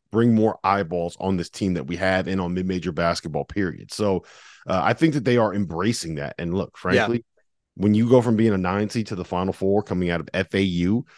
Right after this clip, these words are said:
Speaker 1: coming out of
Speaker 2: Yeah.
Speaker 1: a program where, like, if you rated the, the best jobs in the American right now, like, there's
Speaker 2: Yep.
Speaker 1: no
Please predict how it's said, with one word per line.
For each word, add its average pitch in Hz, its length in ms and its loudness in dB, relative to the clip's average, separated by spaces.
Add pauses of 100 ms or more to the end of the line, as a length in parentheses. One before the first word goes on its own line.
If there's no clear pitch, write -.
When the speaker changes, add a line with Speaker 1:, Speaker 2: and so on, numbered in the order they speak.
(140)
Speaker 1:
coming 117 180 4
out 113 120 6
of 107 40 2
Speaker 2:
Yeah. 101 120 2
Speaker 1:
a - 20 -4
program 113 340 4
where, 113 140 6
like, 107 180 0
if 101 100 -4
you 143 160 -2
rated 113 640 2 (300)
the, 98 260 -2
the 92 120 -4
best 104 600 -2 (380)
jobs 98 800 2 (260)
in 107 120 2
the 110 120 4
American 101 480 2
right 120 180 2
now, 127 240 2
like, 95 300 -4
there's 117 240 -2
Speaker 2:
Yep. 95 180 4
Speaker 1:
no 95 380 2